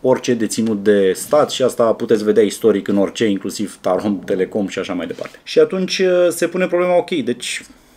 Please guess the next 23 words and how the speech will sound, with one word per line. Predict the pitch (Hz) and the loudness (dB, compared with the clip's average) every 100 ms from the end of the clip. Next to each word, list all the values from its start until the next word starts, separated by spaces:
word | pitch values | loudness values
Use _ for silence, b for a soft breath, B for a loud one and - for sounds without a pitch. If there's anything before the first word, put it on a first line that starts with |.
| b b - | b b -2
care | 160 160 | 2 2
sunt | 156 | 2
perspectivele | 147 139 139 131 135 135 131 | -2 -2 -6 -6 -2 0 2
de | 120 | 0
viitor | 107 110 120 123 | -2 -4 0 2
ale | 117 110 113 110 101 | 4 4 4 2 0
Hidroelectrica? | - 101 104 98 92 - - - | -6 0 2 2 0 -4 -14 -12
Pentru | - - - | -12 -12 -2
că | 113 | 0
mie | 123 | 2
mi | 123 | 0
se | - | 0
pare | 131 123 | -2 0
genul | 127 127 | 0 0
de | |
companie | 120 120 131 190 | 0 -2 -4 -6
care | 196 | -6
va | 185 | -6
cam | 175 180 | -6 -6
stagna. | - - 160 151 - - | -8 -4 -2 -2 -6 -4
Operează | 147 - 147 165 147 | -2 2 6 6 6
un | 143 | 2
sistem | 127 - 110 - 147 220 311 | 0 -4 -10 -2 0 2 -2